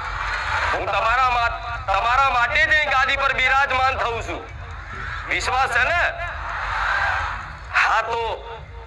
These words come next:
આ વિશ્વાસ રાખજો. હું તમારા માટે જ બેઠી છું. મને દુનિયા નહીં દેખાતી, મને જગત નહીં દેખાતું, મને તો મારા વાલા ભક્તો દેખાય છે. બસ,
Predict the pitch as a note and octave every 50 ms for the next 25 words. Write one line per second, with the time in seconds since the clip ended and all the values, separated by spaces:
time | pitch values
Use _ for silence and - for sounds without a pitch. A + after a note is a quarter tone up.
0 | - - - - - - - D#3 D#3+ E3 E3 F3 E3+ - F#3+ G#3 G#3 A#3 - -
1 | - A3 G#3+ A3 G#3+ A3 - F#3 F3+ C3+ A2 - - - - E3 - - - -
2 | - - - - D#3 D#3 D#3+ E3+ E3+ F3+ F#3+ F#3+ F#3+ F#3 F3 E3+ E3+ E3+ G#3+ G#3+
3 | G#3+ - F3+ F3+ E3+ D#3 D#3+ E3 E3+ D#3+ - - - - - - - - - -
4 | - - - - - - - - - - - - - - - - - - D#3+ F3+
5 | G3 A3 G#3+ F#3+ G3+ G3+ G#3 A3 A#3 A#3 A#3 A3 A3 A#3 A#3+ B3 - - - A3
6 | A#3 A#3+ A#3+ A#3 G#3+ F3+ - - - - - A3+ A#3+ - - - - - - -
7 | - - - - G3 A3+ A3+ G3+ G3+ G#3 A#3+ B3 A#3+ - A3 B3 C4 C4+ C4+ C4
8 | B3+ B3 A#3+ B3+ B3+ B3+ B3+ A#3 - - - - - - - - - - - -
9 | - - - D#3 G#3 G#3+ G#3 G#3+ G#3+ G3 F3+ F3+ F#3 G3+ G#3 F#3+ F3 E3 E3+ F#3+
10 | G#3 G3 D#3 D3+ D3+ - - - A3 - G#3+ A3 G#3+ G3+ G3+ G3+ G#3 G#3+ G3 F#3
11 | F#3+ F3 E3+ E3+ F#3+ G#3+ A3+ A#3 A3 F3+